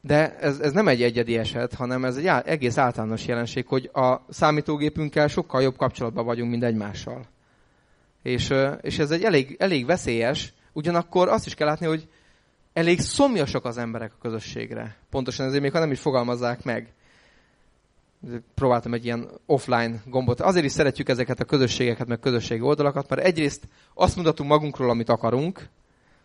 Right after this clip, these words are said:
tehát, hogy megcsinálom a Facebook profilt, és akkor, amit szeretnék, hogy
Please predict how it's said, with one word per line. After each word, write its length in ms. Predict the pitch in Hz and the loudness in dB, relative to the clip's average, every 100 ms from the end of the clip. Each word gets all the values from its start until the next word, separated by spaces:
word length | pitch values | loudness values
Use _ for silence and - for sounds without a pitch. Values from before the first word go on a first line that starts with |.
| _ _ - | _ _ -8
tehát, 160 | 123 | -8
hogy 160 | 131 131 - | -8 -14 -8
megcsinálom 420 | 135 - 120 113 | -8 -4 -4 -2
a 20 | |
Facebook 420 | - 131 127 123 | -2 -2 -2 -6
profilt, 380 | - - 127 117 | -4 -4 -4 -6
és 140 | 120 123 | -6 -8
akkor, 240 | - 117 | -8 -6
amit 220 | 117 113 | -4 -6
szeretnék, 520 | - - 117 110 110 - | -10 -14 -12 -10 -14 -14
hogy 280 | 117 - | -16 -18